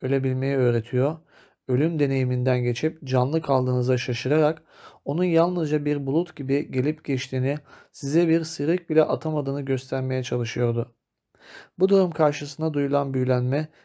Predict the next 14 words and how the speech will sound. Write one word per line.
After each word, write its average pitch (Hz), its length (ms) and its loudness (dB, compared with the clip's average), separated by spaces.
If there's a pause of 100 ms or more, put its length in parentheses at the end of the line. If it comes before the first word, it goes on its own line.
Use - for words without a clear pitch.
(140)
ve 139 140 2
korku 139 380 2
da 156 220 2
bu 143 80 0
yüzdendir. 120 680 -2 (600)
Büyülenme, 175 680 2
herkesin 160 460 -2
içinden 151 340 -6
geçmek 151 360 -6
zorunda 143 380 -2
olduğu, 139 480 2
defalarca 139 640 0
içinden 131 500 -6
geçip 123 360 -6